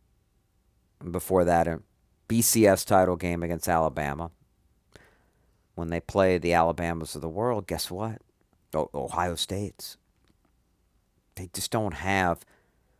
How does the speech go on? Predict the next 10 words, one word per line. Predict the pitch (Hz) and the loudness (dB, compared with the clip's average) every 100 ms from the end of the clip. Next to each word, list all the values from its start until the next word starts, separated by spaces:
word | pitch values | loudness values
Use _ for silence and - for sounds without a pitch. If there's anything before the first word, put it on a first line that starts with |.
| _ _ _ _ _ _ _ _ - | _ _ _ _ _ _ _ _ -2
enough | 107 101 - | 2 4 2
of | 92 | 0
those | 90 85 | 0 -2
dynamic, | 90 82 87 90 87 - | -2 -2 0 -2 -4 -6
speedy | - 98 90 80 | -6 -4 -2 0
guys | 78 73 - | 0 0 0
at | - | -6
the | - | -8
skill | - 76 73 | -6 -6 -8
positions. | - - - - - | -10 -12 -12 -14 -20